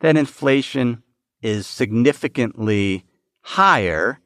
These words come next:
in actuality than the official statistics. I don't think we can keep that basket of goods and services the same. I think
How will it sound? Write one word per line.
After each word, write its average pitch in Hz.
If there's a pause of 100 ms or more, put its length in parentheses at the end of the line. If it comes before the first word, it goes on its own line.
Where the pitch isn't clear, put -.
(280)
in 117
actuality 113
than 98
the 92
official -
statistics. - (1400)
I 123
don't 160
think 170
we 160
can 131
keep 196 (120)
that 135
basket 123
of 110
goods 117
and 101
services 101
the 90
same. 67
I 95
think 113